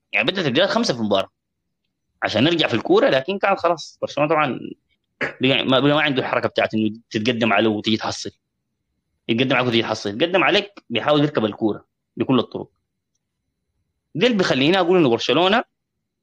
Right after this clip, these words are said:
قدام باريس يعني في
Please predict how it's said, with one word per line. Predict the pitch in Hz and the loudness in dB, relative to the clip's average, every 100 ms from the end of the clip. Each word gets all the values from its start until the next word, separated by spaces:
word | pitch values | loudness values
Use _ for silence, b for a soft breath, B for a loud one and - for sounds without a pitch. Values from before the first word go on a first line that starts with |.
| _ - | _ -8
قدام | 113 107 110 | -6 -2 0
باريس | 107 113 135 220 - - - _ _ _ _ _ _ _ _ - | 2 2 2 0 -4 -8 -12 _ _ _ _ _ _ _ _ -16
يعني | 110 101 - _ _ _ | -14 -12 -14 _ _ _
في | _ - 143 139 | _ -2 0 -2